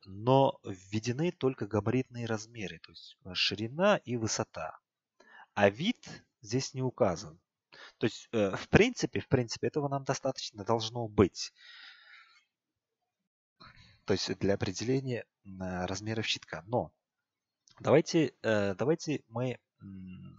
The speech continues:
займемся вот этим делом, вот этим, м, как бы, и придадим его, ему какой-то там красивый монтажный вид. Э, сначала ищем, что это за автомат. К один. Переходим на первый чертеж.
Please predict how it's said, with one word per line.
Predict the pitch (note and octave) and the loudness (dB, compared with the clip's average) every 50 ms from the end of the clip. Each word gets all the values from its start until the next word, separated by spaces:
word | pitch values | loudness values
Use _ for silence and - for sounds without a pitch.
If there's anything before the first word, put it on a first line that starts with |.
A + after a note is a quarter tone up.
| - | -14
займемся | - - - G#2 A2 A2+ A#2 A#2 A#2 - G2+ | -10 -2 0 0 0 0 -4 -6 -6 -6 -4
вот | G2 G#2+ - | -4 -4 -4
этим | A2+ G#2+ - G#2+ G#2+ | -4 -6 -6 -12 -12
делом, | - - G3+ B3+ C4 G#3+ G2 F2+ - | -4 0 0 0 0 -2 -8 -10 -12
вот | - - | -10 -8
этим, | G2+ - - F2 _ _ _ _ _ _ _ _ _ _ | -8 -10 -10 -18 _ _ _ _ _ _ _ _ _ _
м, | G2 F#2+ F#2 | -20 -20 -18
как | - - F#2 | -16 -16 -14
бы, | - - E3+ - _ _ | -14 -14 -16 -16 _ _
и | - E3 F3+ F#3 F3 - | -8 -6 -4 -4 -4 -4
придадим | - A2+ G2+ G2 G#2 - - D3 A#2+ | -2 -4 -2 -2 -4 -6 -6 -10 -8
его, | A2 G#2+ A2 A#2 A#2+ A2 - _ _ _ | -6 -4 -2 -2 -2 -2 -6 _ _ _
ему | - F#2+ G#2 G#2+ B2+ C#3 C3 | -10 -10 -8 -6 -6 -6 -6
какой-то | _ - A2+ G2+ - G2 G2 - G2 | _ -10 -14 -12 -10 -10 -8 -8 -8
там | - - F#2 E2+ - _ | -10 -10 -14 -14 -16 _
красивый | - - - - - - C3+ B2 A#2+ G#2+ | -16 -14 -12 -12 -10 -10 -6 -4 -4 -4
монтажный | F#2+ G2 F#2 F#2 - G#2 G2 G2+ G#2 G2+ F#2 | -4 -6 -14 -10 -8 -6 -6 -6 -8 -12 -14
вид. | - D#2 D#2 _ _ _ _ _ - - - - - - - - - - - - - - - | -14 -16 -18 _ _ _ _ _ -20 -20 -20 -20 -20 -20 -20 -20 -20 -20 -20 -20 -20 -10 -6
Э, | - F2+ F2 E2 E2 - - - - | -4 -4 -4 -4 -6 -8 -12 -14 -18
сначала | - - B2+ - F#3+ G3+ A3 | -12 -8 -4 2 2 2 2
ищем, | - - B2+ B2 - - - F2+ | 2 -2 -2 -2 -2 -2 -2 -2
что | - - - - - G#3 | -6 -8 -2 0 2 2
это | D#3 - D3+ | 2 2 0
за | A#2+ - C3 - | 0 0 0 -2
автомат. | - - - - C3 A#2 F#2 D#2 D2+ - _ - - _ _ _ | -2 -6 -4 -6 -6 -6 -6 -10 -12 -12 _ -20 -20 _ _ _
К | _ - - D3 C3 | _ -6 -4 -4 -2
один. | G#2+ F#2 E2 F2 D2+ D2 _ _ _ _ _ _ _ _ _ _ _ _ _ _ _ _ _ _ _ - _ _ _ | -2 -6 -6 -8 -18 -18 _ _ _ _ _ _ _ _ _ _ _ _ _ _ _ _ _ _ _ -20 _ _ _
Переходим | - C3+ D3 - D#3 C#3+ D3 C#3 | -6 -6 -2 -2 0 -2 -2 -2
на | C#3 C3+ | -4 -4
первый | - - C#3+ C#3 C#3 C#3 | 0 0 0 0 0 -4
чертеж. | - - D3 C#3 - - G3 G#3+ A3 - - - - - | -4 -4 -6 -6 -6 -6 -6 -4 -4 -4 -4 -6 -6 -10